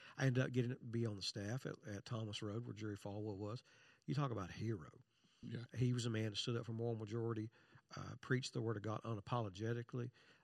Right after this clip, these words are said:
Speaker 1: They tried every way in the world to trip him up, and to, uh,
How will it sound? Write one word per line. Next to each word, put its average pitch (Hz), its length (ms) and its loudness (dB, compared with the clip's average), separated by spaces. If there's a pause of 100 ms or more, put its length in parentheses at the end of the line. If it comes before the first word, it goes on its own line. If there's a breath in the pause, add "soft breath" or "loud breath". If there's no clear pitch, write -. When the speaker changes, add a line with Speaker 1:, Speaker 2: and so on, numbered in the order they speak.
Speaker 1:
They 110 120 -2
tried 113 300 0
every 117 260 0
way 117 180 4
in 107 100 -2
the 113 80 -4
world 110 580 -2
to 120 80 -16
trip 117 280 -2
him 107 140 -2
up, 107 240 -2
and 95 140 -6
to, - 60 -8 (400 loud breath)
uh, - 80 -2